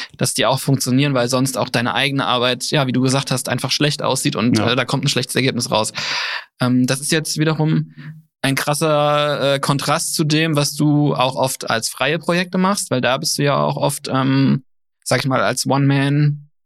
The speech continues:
Speaker 2: Show.
Speaker 1: Army
Speaker 2: Ja.
Speaker 1: unterwegs,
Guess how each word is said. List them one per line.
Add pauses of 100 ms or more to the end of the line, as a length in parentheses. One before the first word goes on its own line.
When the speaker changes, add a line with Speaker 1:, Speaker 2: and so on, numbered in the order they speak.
(320)
Speaker 2:
Show. (140)
Speaker 1:
Army (100)
Speaker 2:
Ja.
Speaker 1:
unterwegs,